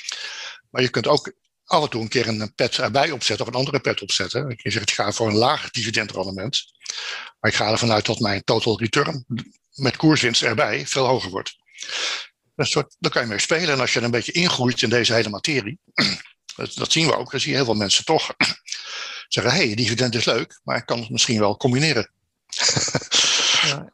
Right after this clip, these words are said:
Speaker 2: ik denk dat dat
Speaker 1: Ja.
Speaker 2: misschien wel eens in-, interessant is om eens een keer naar te gaan kijken. Om dan te gaan kijken, bijvoorbeeld, ik heb natuurlijk die Trade Navigator, eh, die natuurlijk heel erg mooi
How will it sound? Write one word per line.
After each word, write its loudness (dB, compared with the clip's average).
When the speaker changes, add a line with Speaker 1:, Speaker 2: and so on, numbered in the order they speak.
Speaker 2:
ik -10
denk -4
dat -2
dat -
Speaker 1:
Ja. 0
Speaker 2:
misschien -4
wel 0
eens -6
in-, -6
interessant -4
is -8
om -4
eens -4
een -4
keer -2
naar -6
te -14
gaan -2
kijken. -2
Om -4
dan 2
te 0
gaan 0
kijken, 2
bijvoorbeeld, 0
ik 0
heb -
natuurlijk 0
die -8
Trade 2
Navigator, 2
eh, -2
die -4
natuurlijk -6
heel 4
erg -2
mooi 2